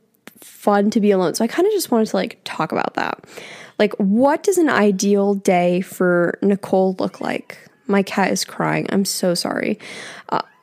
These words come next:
<laughs> I don't know if you can hear her. But what does an ideal day look like for Nicole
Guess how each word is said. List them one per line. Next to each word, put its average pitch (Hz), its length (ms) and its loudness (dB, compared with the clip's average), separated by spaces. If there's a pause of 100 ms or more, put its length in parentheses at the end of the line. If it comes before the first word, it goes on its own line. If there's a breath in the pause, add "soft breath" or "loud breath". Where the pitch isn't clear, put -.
<laughs> - 300 -16
I - 680 -4
don't 214 260 0
know 208 120 0
if 190 120 0
you 185 80 0
can 170 140 0
hear 175 160 0
her. 175 320 -2 (560 loud breath)
But 208 300 2
what 233 300 2
does 330 160 0
an 302 80 2
ideal 208 480 2
day 180 480 2
look 190 420 -2
like 180 340 0
for 185 680 0 (140)
Nicole 185 640 0